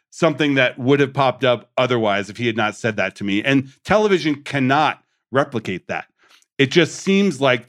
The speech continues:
the value is so much higher in targeted advertising than it is in these old school, you know, thirty-second spots you see on T V that most of us flip through anyways.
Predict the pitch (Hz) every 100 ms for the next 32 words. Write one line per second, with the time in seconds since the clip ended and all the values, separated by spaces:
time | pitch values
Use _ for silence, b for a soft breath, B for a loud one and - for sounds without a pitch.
0 | 107 120 110 117 135 165 160 123 113 107
1 | - _ - 120 - 175 175 165 - -
2 | 151 156 131 107 101 _ _ 120 113 -
3 | 143 151 156 135 123 120 113 107 101 98
4 | 95 _ _ 113 113 110 139 135 120 113
5 | 107 110 104 95 - - 135 147 135 -
6 | 135 131 120 113 107 _ _ _ _ 110
7 | 98 101 _ _ _ _ _ _ _ _
8 | - 165 151 143 151 127 127 117 - 120
9 | 107 - 117 - 117 110 123 131 151 180
10 | 214 226 240 214 - 208 208 220 240 277
11 | 180 92 82 -